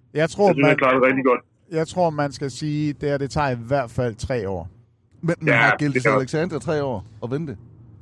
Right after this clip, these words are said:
Speaker 1: Ja, hvis han kan se, at, øh, at man forbedrer sig, og... At,
Speaker 2: Og en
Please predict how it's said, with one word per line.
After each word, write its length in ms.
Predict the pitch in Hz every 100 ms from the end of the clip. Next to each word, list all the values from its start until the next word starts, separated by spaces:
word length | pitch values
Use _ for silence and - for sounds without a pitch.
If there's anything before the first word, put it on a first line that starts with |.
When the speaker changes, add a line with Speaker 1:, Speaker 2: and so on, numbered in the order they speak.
| -
Speaker 1:
Ja, 360 | 180 143 127 160
hvis 180 | 175 151
han 140 | 151
kan 120 | 147
se, 260 | 139 185 175
at, 240 | 123 117 123
øh, 320 | 120 113 113
at 120 | 113
man 160 | 113 113
forbedrer 420 | 107 110 196 170
sig, 200 | 120 113 107
og... 360 | 143 147 185 - _ _ _ _ _ _
At, 160 | 127 123
Speaker 2:
Og 60 |
en 60 | 143